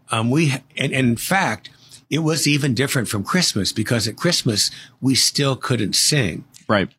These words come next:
Speaker 1: And we had far more people at Easter. I think people are feeling more comfortable coming back. They're being vaccinated.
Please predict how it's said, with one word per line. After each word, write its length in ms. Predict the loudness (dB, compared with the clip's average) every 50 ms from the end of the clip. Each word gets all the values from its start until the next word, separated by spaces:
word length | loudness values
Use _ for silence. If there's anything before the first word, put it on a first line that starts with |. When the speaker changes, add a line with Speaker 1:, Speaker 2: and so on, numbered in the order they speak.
| _ _ _ _
Speaker 1:
And 160 | -2 0 2
we 140 | 2 2 2
had 180 | 2 0 -2
far 380 | -4 -6 -2 -2 0 0 2 2
more 180 | 2 0 -2
people 380 | -4 -2 -2 -2 0 0 -2 -2
at 80 | 0 0
Easter. 260 | 0 0 0 0 -2
I 80 | -2
think 220 | 0 -2 -4 -4 0
people 420 | 0 0 0 2 0 -2 -2 -2 -2
are 140 | -4 -2
feeling 480 | -2 -2 -2 0 0 2 2 2 2 0
more 140 | 0 -2 -2
comfortable 440 | 0 0 0 0 0 -4 -4 -6 -6
coming 300 | -4 -2 0 0 -2 0
back. 280 | 0 0 -2 -2 -2
They're 120 | -4 -6 -4
being 240 | -2 -2 -2 -2
vaccinated. 840 | -2 -2 -2 -2 0 0 -2 -2 -2 -4 -4 -6 -8 -10 -14 -16 -16